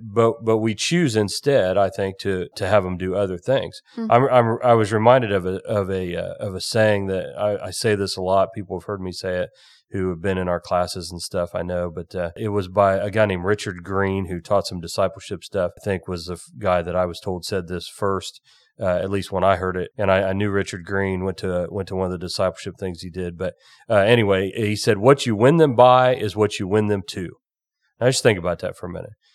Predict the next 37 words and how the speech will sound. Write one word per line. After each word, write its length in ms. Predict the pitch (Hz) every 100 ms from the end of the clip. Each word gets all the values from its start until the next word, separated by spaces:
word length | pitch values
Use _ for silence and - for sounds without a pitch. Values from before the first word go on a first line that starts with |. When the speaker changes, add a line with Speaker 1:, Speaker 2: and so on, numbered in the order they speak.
| _
Speaker 1:
What 240 | - 113 -
you 100 | 98
win 220 | 104 143
them 220 | 165 151
by 400 | 139 113 85 85 - _ _ _
is 140 | - 98
what 200 | 110 -
you 80 | 95
win 200 | 101 104
them 160 | 98 -
to. 340 | - 87 82 _ _ _
That's 360 | 143 123 127 110
a, 100 | 95
a 140 | 107
great 380 | 95 101 113 127
saying 320 | - 110 101
for 140 | 92 104
anything 460 | 107 110 107 104
that 120 | 98 90
we're 140 | 95
doing. 300 | 87 78 76 - _ 120
If 200 | 101 -
you 260 | 143 156
hire 340 | - - 135 151
somebody 340 | - 147 147 123
to 60 |
work 220 | 123 147
for 220 | - 104 87
you 140 | 87
and 260 | 87 107 104
you 60 | 92
teach 300 | 131 123 120
'em 200 | 107 92 _ _
from 200 | - 104
day 200 | 98 123
one 440 | 120 120 110 98 95
that 180 | 95